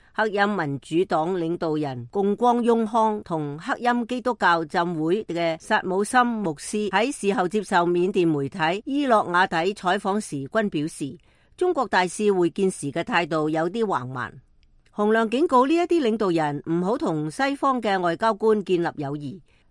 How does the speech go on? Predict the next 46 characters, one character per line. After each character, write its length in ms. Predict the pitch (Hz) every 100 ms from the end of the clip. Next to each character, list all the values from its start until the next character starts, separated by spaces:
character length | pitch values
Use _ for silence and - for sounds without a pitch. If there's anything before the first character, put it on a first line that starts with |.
| _ -
唔 120 | 156
好 120 | 175 240
反 240 | - 220
對 160 | 220 196
中 200 | 247 226
國 220 | 196 170
喺 180 | 175 196
克 140 | 262
欽 220 | 226 226
邦 260 | 220 226 214
嘅 160 | 190
投 220 | 180 175 143
資 200 | 208 208
項 160 | 160
目， 220 | 143 143 - _ _ _ _ -
包 120 | 294
括 160 | 277 240
已 200 | 202 226
經 260 | 285 254
停 240 | 220 165 156
擺 200 | 180 226
咗 180 | 214
七 180 | 220 330
年 220 | 233 156
多 200 | 147 240 196
嘅 280 | 190 175 165
密 140 | - 180
松 260 | - 139
水 220 | 139 156 185
電 160 | 170
站。 340 | 143 143 123 131 _ _ _ _ _ _
喺 220 | - 202 269
中 140 | 349
國 120 | 330 226
大 220 | 180 175
使 260 | - 202 190
到 180 | 190 180
訪 260 | 175 165
克 160 | 285 -
欽 220 | 233 233
嘅 100 | 202
前 220 | 151 143
一 80 | 165
個 140 | 196 165
星 200 | - 165
期， 260 | 156 -